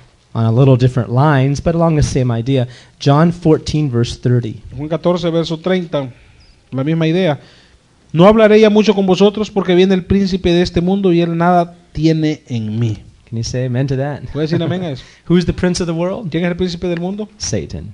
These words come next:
Speaker 2: Satanás.
Speaker 1: And Jesus says, "He has nothing in me."
Speaker 2: Y Jesús dice, "Y él no tiene nada en mí."
Speaker 1: He can put no f-, he cannot put his finger upon me.
Speaker 2: Él no puede poner su dedo sobre mí.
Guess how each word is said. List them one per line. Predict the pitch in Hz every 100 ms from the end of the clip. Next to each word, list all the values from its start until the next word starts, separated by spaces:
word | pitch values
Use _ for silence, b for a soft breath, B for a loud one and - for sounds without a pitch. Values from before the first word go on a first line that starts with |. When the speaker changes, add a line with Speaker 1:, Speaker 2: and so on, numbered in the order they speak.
| -
Speaker 2:
Satanás. | - 120 120 127 139 107
Speaker 1:
And | 123 113
Jesus | 135 208 -
says, | 151 -
"He | 208
has | 202 196 -
nothing | 135 135 202 202
in | 208
me." | 320 285 -
Speaker 2:
Y | 175
Jesús | 175 190
dice, | 208 196
"Y | 185
él | 196
no | 202
tiene | 196 202 196
nada | 190 202 190
en | 190
mí." | 247 285
Speaker 1:
He | 190
can | 185
put | 170 220
no | 156 196
f-, | 202 -
he | 180
cannot | - 196 196 -
put | - 214
his | 202
finger | - 254 180 160
upon | 180 208 240
me. | 147 107 -
Speaker 2:
Él | 170
no | 185
puede | 196 196
poner | 190 196
su | 185 190
dedo | 196 208
sobre | - 175 175
mí. | 190